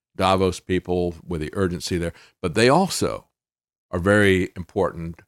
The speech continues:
Davos, the World Economic Forum, in terms of bringing in the corporations, because the corporations have the resources, especially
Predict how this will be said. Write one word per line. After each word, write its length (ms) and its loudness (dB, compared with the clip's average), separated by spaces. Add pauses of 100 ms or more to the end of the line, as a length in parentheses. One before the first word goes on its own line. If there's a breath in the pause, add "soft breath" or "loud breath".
(120)
Davos, 400 -2
the 60 -6
World 200 -4
Economic 400 -6
Forum, 260 -12 (280 soft breath)
in 80 -6
terms 320 0
of 140 -2
bringing 320 2
in 160 0
the 80 -4
corporations, 840 0
because 300 -4
the 60 -12
corporations 540 0
have 160 -4
the 60 -8
resources, 680 -4
especially 500 -2